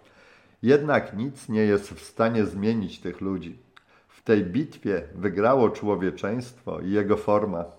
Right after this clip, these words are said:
jaką ludzie krajów wysoko rozwiniętych zatracili. Nie można więc być jednostronnym, bo jednostronność jest cechą ludzi niedojrzałych. Trzeba poznać Rosję osobiście,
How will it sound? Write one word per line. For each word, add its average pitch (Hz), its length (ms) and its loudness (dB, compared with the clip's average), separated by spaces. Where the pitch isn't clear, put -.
jaką 92 400 -2
ludzie 98 300 0
krajów 95 580 -2
wysoko 95 520 -6
rozwiniętych 90 800 -4
zatracili. 90 720 -4
Nie 151 80 -6
można 147 380 6
więc 110 240 4
być 104 260 -4
jednostronnym, 104 880 2
bo 85 340 -2
jednostronność 101 1000 -2
jest - 260 -4
cechą 110 260 0
ludzi 98 340 0
niedojrzałych. 95 720 2
Trzeba 101 280 4
poznać 123 520 4
Rosję 98 440 0
osobiście, 92 720 -6